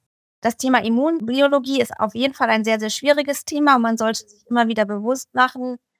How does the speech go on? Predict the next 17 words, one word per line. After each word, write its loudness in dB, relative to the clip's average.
ähm, 2
diese -12
Prozesse 0
zu -14
visualisieren. 0
Wenn 4
man 4
das -4
Prinzip -6
aber 0
einmal -2
verstanden -4
hat, -6
ist -12
es -14
total 0
logisch, -4